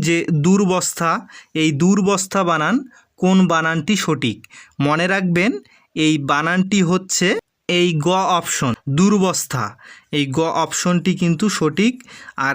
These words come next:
এটাও আপনারা কি করবেন, যদি আসে সঙ্গে সঙ্গে এভাবে দাগিয়ে ফেলবেন। তো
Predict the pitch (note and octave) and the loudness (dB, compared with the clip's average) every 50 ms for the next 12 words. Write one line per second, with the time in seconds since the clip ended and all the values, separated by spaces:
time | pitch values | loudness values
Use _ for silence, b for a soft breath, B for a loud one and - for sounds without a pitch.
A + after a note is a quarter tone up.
0 | D3 - D#3 D#3 D3+ E3+ F3 G3 F#3 D#3 D3 D#3 D#3 D#3 D#3 D#3 - - D#3+ D3+ | 0 -2 -2 -2 -2 -2 -2 0 0 -2 -2 -2 -2 -2 -2 -4 -4 -4 -4 -2
1 | D3+ D#3+ D#3+ D#3 D#3+ F#3+ A3 A3+ G3+ D#3 D3+ D3 C#3+ D3 C#3+ C3+ B2+ - - G3+ | 0 0 0 0 0 0 2 2 2 2 0 0 0 -2 -2 -2 -4 -4 -4 -4
2 | G3 F#3+ - D#3 D3+ D3 C#3+ C#3 C3+ - D3 D3 D#3 F3+ F3+ D#3 C3+ C3+ C3+ C3 | -4 -4 -4 -4 -2 -2 -2 -2 -4 -4 -4 -2 -2 -2 -2 -2 -2 -2 -2 -2
3 | C3 D#3+ G#3+ D#4+ - B B B B B B B D3 C#3 C#3 D3+ D3+ D3+ D#3+ E3+ | -2 -2 -2 -4 -6 B B B B B B B -6 -4 -2 -2 -2 0 0 0
4 | D#3+ D3+ - - C#3+ B2+ A#2+ A2 B2+ G#2 G2+ B2 - B B B B B B B | 0 0 0 -2 -2 -2 -2 -2 -2 -4 -4 -6 -8 B B B B B B B
5 | - | 0